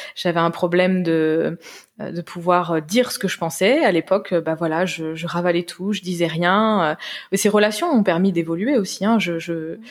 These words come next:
je pense que ces relations étaient là juste pour me montrer que j'avais trop de, de naïveté ou de,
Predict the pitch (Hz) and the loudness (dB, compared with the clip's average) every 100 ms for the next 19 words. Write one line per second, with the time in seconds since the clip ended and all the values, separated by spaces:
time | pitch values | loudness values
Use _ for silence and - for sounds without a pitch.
0 | - - _ - 170 170 196 190 180 - | -20 -20 _ -18 -10 -2 0 0 -4 0
1 | 165 165 165 220 185 180 170 165 151 185 | 2 2 2 0 2 0 2 0 0 0
2 | 254 - - 196 - 175 170 160 151 165 | 0 0 -2 -2 -2 -2 0 -2 -2 2
3 | 185 190 - 302 302 - 175 160 160 160 | 2 4 2 2 0 0 2 2 0 -2
4 | 151 156 - 220 202 175 160 160 175 - | -4 -6 0 2 2 0 -2 -4 -8 -12
5 | - - - - 165 170 170 180 190 - | -20 -20 -16 -12 -2 2 4 4 2 -2
6 | - 214 220 220 208 175 180 175 170 190 | 0 2 4 2 0 0 2 4 4 0